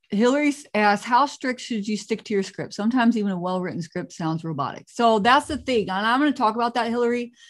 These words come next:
Um, if you read your script out loud and it sounds robotic, then you'll need to adjust your script. You want to read your scripts out loud. You wanna make sure that even if you're hiring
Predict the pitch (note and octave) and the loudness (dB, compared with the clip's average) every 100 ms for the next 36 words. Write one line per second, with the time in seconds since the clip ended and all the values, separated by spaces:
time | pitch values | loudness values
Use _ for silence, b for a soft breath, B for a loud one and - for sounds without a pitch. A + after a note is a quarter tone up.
0 | b b - G#3 F#3+ F#3 - A3+ A3 F#3+ | b b 0 2 2 0 0 2 2 2
1 | G#3 C#4+ F4 G#3 B3+ C#4 C4 B3+ - C4 | 6 6 6 4 2 2 2 -2 -2 -2
2 | C4 A#3+ F#3 G3+ C4 D#4 - G#3 G3 - | 2 2 4 4 4 2 -4 -8 -8 -4
3 | G3+ G#3 F#3+ E3 G3+ C#4+ C#4 _ - F#3+ | -2 -2 -2 0 2 2 -2 _ -2 0
4 | F3+ E3 D#3 E3 G#3 C#4 C4+ - C4 C4 | -2 -4 -6 -2 2 2 2 2 2 2
5 | - F#3+ E3 G3+ G#3 - F#3+ F#3 - - | -2 0 2 0 0 -6 -8 -6 -12 -8
6 | - A3+ F#3+ G3 B3 D#4 C4+ A#3+ G3+ F#3+ | 0 2 2 6 8 8 2 -2 -2 0
7 | F#3+ F#3+ - F#3+ F#3+ F#3 D#3+ E3+ F3+ E3+ | -4 -4 -6 -6 -4 -6 -4 -2 -4 -6
8 | b _ G3 G#3+ A#3 C4 C4 A#3+ A#3 A3 | b _ 0 4 6 6 6 4 0 -4
9 | G3+ G3+ F#3 F3+ - b b - A#3+ C4 | -2 -2 -2 -2 -4 b b -2 2 4
10 | B3+ A#3 G#3 G#3+ G#3 G#3 G#3 G#3+ G#3+ | 2 0 0 4 4 4 2 0 -6